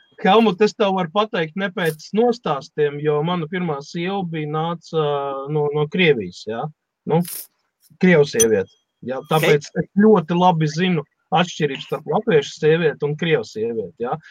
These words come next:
Speaker 1: Un es varu pateikt, ka, ā, Ievai ir ļoti daudz, nu, es saprotu, ka šeit viņa ir uzdevusi tādu interesantu, tādu iemet uz domu, bet, ā, patiesībā krievu sievietes ir daudz, daudz, daudz plašāks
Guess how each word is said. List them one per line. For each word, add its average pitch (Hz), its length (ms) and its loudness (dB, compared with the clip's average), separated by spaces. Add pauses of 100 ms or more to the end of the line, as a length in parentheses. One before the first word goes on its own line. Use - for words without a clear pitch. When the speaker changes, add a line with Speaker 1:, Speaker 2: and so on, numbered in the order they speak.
(140)
Speaker 1:
Un 160 160 0
es 180 100 -4
varu 165 180 0
pateikt, 175 540 0
ka, 139 160 -2
ā, 127 380 -4 (160)
Ievai 185 400 2 (160)
ir 151 240 2 (140)
ļoti 160 440 0
daudz, 175 340 0
nu, 202 200 2 (120)
es 196 280 -4
saprotu, 196 320 2
ka - 20 -8
šeit 185 240 0
viņa 170 220 -2
ir 185 80 2
uzdevusi 165 340 2
tādu 156 300 0 (320)
interesantu, 190 640 2
tādu 151 260 0 (120)
iemet 180 340 0
uz 156 120 -4
domu, 202 540 2
bet, 151 300 0
ā, 151 880 0 (360)
patiesībā 160 720 0 (420)
krievu 175 280 -2
sievietes 180 400 -4
ir 147 160 -8
daudz, 160 480 -2
daudz, 165 540 0 (480)
daudz 160 500 0
plašāks 165 720 -2